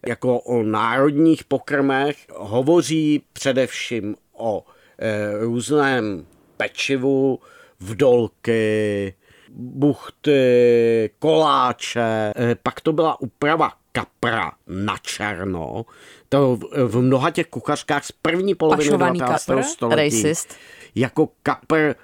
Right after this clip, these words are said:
Speaker 1: po česku.
Speaker 3: Xenofobik.
Speaker 1: A perník.
Speaker 3: Perník?
Speaker 1: Perník. Třetí takovýmhle národním pokrmem, eh, byla husa.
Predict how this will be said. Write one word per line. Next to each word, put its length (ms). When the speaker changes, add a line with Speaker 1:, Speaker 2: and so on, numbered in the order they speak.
Speaker 1:
po 120
česku. 680
Speaker 3:
Xenofobik. 800
Speaker 1:
A 100
perník. 760
Speaker 3:
Perník? 800
Speaker 1:
Perník. 480
Třetí 400
takovýmhle 580
národním 540
pokrmem, 580
eh, 120
byla 880
husa. 360